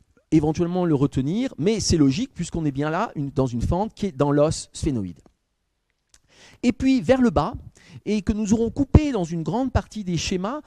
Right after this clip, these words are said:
nous aurons des processus verticaux qui descendent, qu'on appelle processus ptérygoïdes, et qui sont comparés aux pattes de la chauve-souris.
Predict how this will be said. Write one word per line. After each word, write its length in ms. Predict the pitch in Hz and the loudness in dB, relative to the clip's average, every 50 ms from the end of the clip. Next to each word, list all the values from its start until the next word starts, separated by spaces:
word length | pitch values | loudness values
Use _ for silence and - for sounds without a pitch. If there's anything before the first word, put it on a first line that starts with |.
| - _ _ | -18 _ _
nous 220 | - 208 262 247 233 | -4 -2 0 0 0
aurons 440 | 262 233 240 254 254 247 220 - - _ | -2 -2 -2 -4 -4 -4 -6 -10 -14 _
des 200 | 139 127 190 180 | -8 -6 -4 -4
processus 760 | - _ - - 254 247 - 247 226 - - - 226 165 131 | -4 _ -8 -4 -4 -4 -2 -4 -6 -6 -6 -8 -10 -10 -2
verticaux 640 | - - 240 240 - - 196 170 - 170 160 208 330 - _ _ _ _ _ _ _ _ | 0 0 0 0 -2 -8 -12 -2 2 2 2 2 0 -4 _ _ _ _ _ _ _ _
qui 160 | - - 214 | -12 -10 -4
descendent, 560 | 170 226 247 - - - 180 185 226 285 277 | 0 0 0 2 0 0 -2 -2 -4 -4 -6
qu'on 120 | - 214 | -6 -6
appelle 280 | 190 175 - - 180 165 | -6 -2 0 0 0 0
processus 640 | - - - 262 240 - 220 180 - - 226 185 - | -4 -4 -4 -4 -4 -2 -2 -4 -4 -4 -6 -8 -8
ptérygoïdes, 800 | - - - 254 240 214 202 156 147 143 139 170 226 269 294 277 - - - - _ _ | -8 -6 -6 -6 -6 -6 -2 0 2 4 4 4 2 -2 -4 -4 -8 -14 -20 -20 _ _
et 100 | 214 214 | -6 -6
qui 160 | - - 226 | -6 -6 0
sont 180 | 214 - 240 220 | 2 2 2 2
comparés 540 | - - 170 147 - 175 147 220 269 285 - - _ _ _ _ | 0 -4 0 2 2 2 2 0 -4 -4 -4 -8 _ _ _ _
aux 80 | 147 - | -2 -2
pattes 480 | - _ 220 247 226 - - - - - | 4 _ 4 4 4 0 -8 -8 -6 -4
de 80 | - 131 | -2 0
la 100 | 127 117 | 0 0
chauve-souris. 500 | - - 123 - - - 120 101 104 | 0 0 -2 -2 -2 -4 -6 -8 -8